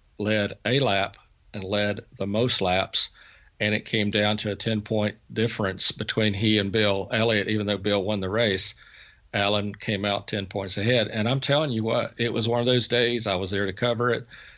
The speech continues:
It was one of those days that you, you couldn't blink because things changed so quickly. And I gotta say this about our buddy Davey Allison. When he did crash, he and, and Ernie Irvan got into, Ernie spun in front of him.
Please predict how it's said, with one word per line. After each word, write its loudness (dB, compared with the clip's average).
It 0
was -2
one 2
of 2
those 2
days 2
that -6
you, -4
you -12
couldn't -2
blink -2
because -2
things 0
changed 0
so 0
quickly. -2
And 2
I 2
gotta 0
say 2
this 0
about 0
our 0
buddy 0
Davey -2
Allison. -2
When 0
he 2
did 0
crash, 0
he 2
and, 0
and -2
Ernie 2
Irvan 2
got 2
into, -4
Ernie 0
spun 0
in -2
front -2
of -4
him. -6